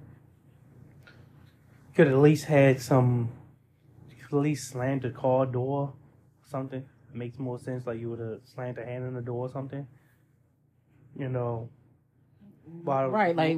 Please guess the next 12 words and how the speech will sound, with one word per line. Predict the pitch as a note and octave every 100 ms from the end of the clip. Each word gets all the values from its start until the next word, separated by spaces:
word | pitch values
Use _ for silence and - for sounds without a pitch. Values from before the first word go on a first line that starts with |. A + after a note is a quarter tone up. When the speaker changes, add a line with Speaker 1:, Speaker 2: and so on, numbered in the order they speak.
| E3+
Speaker 1:
'cause |
Speaker 2:
what? | G#3 A#3+ A#3+
Speaker 1:
while | D3+ C#3
the, | C3+ B2+ - _ D#3+
the, | D3+ C#3 - E3+
well, | F#3 D#3 C3 B2+ B2 -
Speaker 2:
How | E4+
many | F#4+ E4+
Speaker 1:
Legado | - F3+ F3+
Speaker 2:
Daniel | D#3+
Speaker 1:
del | D#3 D3+
Speaker 2:
Clipper? | D3+ C#3+